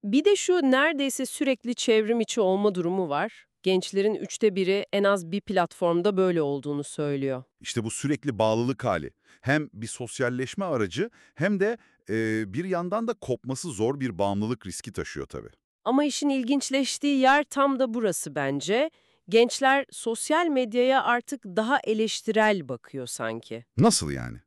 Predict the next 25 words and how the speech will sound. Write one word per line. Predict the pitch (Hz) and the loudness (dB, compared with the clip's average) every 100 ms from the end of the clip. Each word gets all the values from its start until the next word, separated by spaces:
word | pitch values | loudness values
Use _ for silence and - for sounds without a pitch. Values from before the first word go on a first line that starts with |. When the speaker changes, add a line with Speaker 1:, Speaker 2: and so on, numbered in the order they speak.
| - | -14
Speaker 1:
Şöyle, | - 262 247 180 135 - _ _ _ - | 0 4 6 4 -2 -8 _ _ _ -4
neredeyse | 202 233 262 254 - | 2 4 4 2 0
yarısı, | 247 214 233 202 - 175 | 0 4 4 4 -2 -4
yani | 220 202 175 165 151 | -6 -2 0 0 -2
yüzde | 160 180 165 | -4 -4 0
kırk | 226 - - | 0 -2 -8
sekizi | - 147 - 123 180 254 _ _ _ _ | -6 -8 -10 -6 -4 -4 _ _ _ _
sosyal | - 262 254 - 302 320 | -4 0 0 2 2 4
medyanın | 247 196 156 151 185 262 - | 4 2 2 0 0 -4 -2
kendi | 226 220 233 | 0 0 0
yaşıtları | 262 220 202 202 - 208 202 | 0 0 0 -6 -2 0 0
üzerinde | - 156 156 131 127 131 226 277 _ _ - | -4 -2 0 0 -2 -2 -4 -6 _ _ -8
çoğunlukla | - 262 269 302 339 285 302 - | 0 2 4 2 2 2 2 2
olumsuz | 220 254 254 285 240 | 0 2 0 -2 -2
etki | 190 - - | -2 -2 -2
yarattığını | 170 135 127 - 139 131 | 0 0 -4 -6 -6 -6
düşünüyor. | 117 - 131 110 113 - | -8 -10 -6 -6 -8 -10
Speaker 2:
Yüzde | 92 98 202 | -8 -4 -4
kırk | 233 | -4
sekiz, | - 233 214 - - | -4 -4 -6 -8 -4
bayağı | 95 123 143 | 2 2 2
yüksek. | 85 - - _ | -2 -8 -12 _
Speaker 1:
Hem | 214 247 262 | 2 4 4
de | 247 | 4
nasıl? | 190 - - | 2 -2 -8